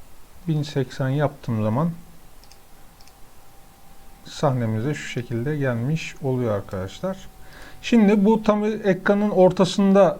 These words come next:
bulunuyor. Bunu sola dayamak istiyorum ben. Bunun için arkadaşlar şuradaki, e, layer'da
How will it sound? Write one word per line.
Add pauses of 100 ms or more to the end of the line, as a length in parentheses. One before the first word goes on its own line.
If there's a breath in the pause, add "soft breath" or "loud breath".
(160)
bulunuyor.
Bunu
sola
dayamak
istiyorum
ben.
Bunun
için
arkadaşlar
şuradaki, (500 loud breath)
e, (680)
layer'da